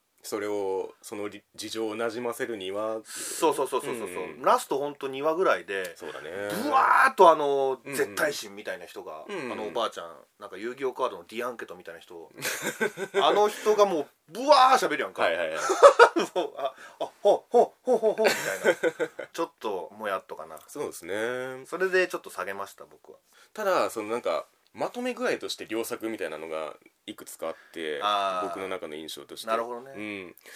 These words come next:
Speaker 1: この辺はね「獣道」とか、あと僕の中では放課後サイコロクラブとかは、
Speaker 2: うん。
Speaker 1: まあ、今期の中ではこう、うまくワンクールで描き切った作品ポイントが入ってる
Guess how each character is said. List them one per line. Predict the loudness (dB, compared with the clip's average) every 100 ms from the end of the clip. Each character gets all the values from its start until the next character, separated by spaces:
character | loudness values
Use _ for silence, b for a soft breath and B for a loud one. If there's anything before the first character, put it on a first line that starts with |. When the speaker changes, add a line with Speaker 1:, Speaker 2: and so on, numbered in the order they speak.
| B -14
Speaker 1:
こ | -12
の | -10
辺 | -8
は | -6
ね | -4 -4 -6 -12
「獣 | -8 -6 -6 -6
道」 | -8 -10
と | -10
か、 | -6 -4 -2
あ | -4
と | -8
僕 | -10 -8
の | -4
中 | -4 -4
で | -6
は |
放 | -4 -6
課 | -4
後 | -6 -6 -12 -12
サ | -6 -8
イ |
コ | -8
ロ | -10
ク | -8
ラ | -10
ブ | -10
と | -8
か | -4
は、 | -2 -2 -6
Speaker 2:
う |
ん。 | -8 -8
Speaker 1:
ま |
あ、 | -4
今 | -6
期 | -6
の | -6
中 | -6 -6
で | -8
は | -8
こ | -10 -10 -12 B -8
う、 | -4
う |
ま | -4
く | 0
ワ | -2
ン | -2
ク | -4
ー | -6
ル | -4
で | -2
描 | -2
き | -4
切 | -18
っ | -10
た | -8
作 | -8 -10
品 | -8 -8 -8 -4
ポ | -4
イ | -4
ン |
ト | -8
が | -10
入 | -8
っ | -10
て | -12 -14
る | -14 -16